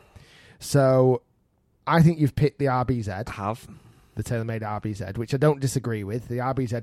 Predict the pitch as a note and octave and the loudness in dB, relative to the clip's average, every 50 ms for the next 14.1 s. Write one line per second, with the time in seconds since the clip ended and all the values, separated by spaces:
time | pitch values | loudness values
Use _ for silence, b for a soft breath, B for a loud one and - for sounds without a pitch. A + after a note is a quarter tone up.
0 | - - - C3+ C#3+ C#3 B2 A2 A2+ A2+ G2+ G#2 A2 A#2 A#2+ B2 A#2+ A2+ A2+ - | -6 -4 -4 -2 -2 -2 -4 -4 -6 -6 -6 -6 -6 -4 -4 -4 -6 -8 -10 -10
1 | - A2+ A#2 A2+ G2+ G#2+ G2+ A2+ G#2+ G#2+ G#2+ G#2 G2+ - - G#2+ - - - G2 | -8 -6 -6 -6 -6 -6 -6 -6 -6 -6 -8 -8 -10 -10 -10 -10 -10 -12 -14 -18
2 | F#2+ - - G#2+ G#2 G2 F2+ F#2 _ - - B2 - - - A#2+ A2+ - - - | -18 -16 -14 -12 -12 -12 -12 -12 _ -6 -6 -4 -4 -6 -6 -8 -8 -8 -10 -10
3 | - A2 A2 A2 G#2 G2+ G2+ G2 G2 F#2+ - G#2 F#2 - - - B B B B | -8 -6 -4 -4 -4 -4 -4 -6 -6 -6 -8 -8 -10 -10 -14 -20 B B B B
4 | B B B C#3 C3 - - D3 C3+ C#3 B2+ B2 A#2+ A#2 - - - - - - | B B B -2 0 0 0 0 2 2 2 2 0 -2 -6 -10 -16 -18 -18 -12
5 | - - F#2+ C3 C#3 A#2 F#2 A2+ A#2 A#2+ A2+ G2+ F#2+ - - - - C3 G#2+ A#2+ | -4 2 4 6 6 6 4 0 -2 -2 -4 -4 -6 -10 -8 -6 -4 -4 -4 -6
6 | A#2 - - B2 A#2 A#2+ A2+ A2 G#2+ G#2 G#2+ G#2+ G#2 F#2+ F#2 G#2+ G#2 G#2+ A2 A2 | -8 -8 -8 -8 -6 -6 -6 -8 -8 -8 -8 -8 -8 -8 -8 -8 -6 -6 -6 -6
7 | A2+ A2+ A2+ A2+ A2 A2 A2 G#2 - B B B B B B - - - C3 C3 | -8 -10 -10 -8 -6 -6 -6 -6 -8 B B B B B B -10 -4 2 2 2
8 | B2 - - A#2+ A#2 A#2 A#2 A#2 A#2 A2+ A2+ A2+ - B B B B B B A2+ | 2 2 -2 -4 -4 -2 -2 -2 -2 -2 -4 -6 -8 B B B B B B -8
9 | G#2+ - - G#2+ G2+ - - - - - B2+ B2 B2+ A#2+ B2+ - _ _ - - | -8 -6 -8 -10 -8 -8 -8 -8 -8 -4 -2 2 2 4 2 2 _ _ -8 -2
10 | A#2 A#2+ A2 A#2 A2 - - - B2 - - B2+ A#2 - A#2 G#2+ A#2 G#2+ G2 - | -2 -2 -2 -2 -6 -8 -8 -6 -6 -4 -2 -2 -2 -2 -4 -6 -8 -8 -8 -10
11 | - - A#2 A#2 A#2+ B2 B2 A#2+ A#2 A2+ - - A#2 A2+ A#2 G#2 - - A2 G#2+ | -12 -8 -6 -4 -4 -4 -4 -4 -6 -6 -6 -6 -6 -4 -6 -6 -6 -4 -4 -4
12 | G#2+ G#2 - - - A2+ A2+ G2+ - - _ - A#2 A#2 A#2 A#2+ - - - A#2+ | -4 -6 -10 -8 -6 -6 -6 -8 -10 -10 _ 0 2 2 2 0 0 -4 -6 -6
13 | A#2+ A2 G#2+ - - - - - - - G2+ - - - - A2+ - - - - | -6 -6 -8 -8 -10 -12 -12 -12 -10 -10 -10 -10 -10 -10 -12 -12 -12 -12 -12 -12
14 | D#2 | -12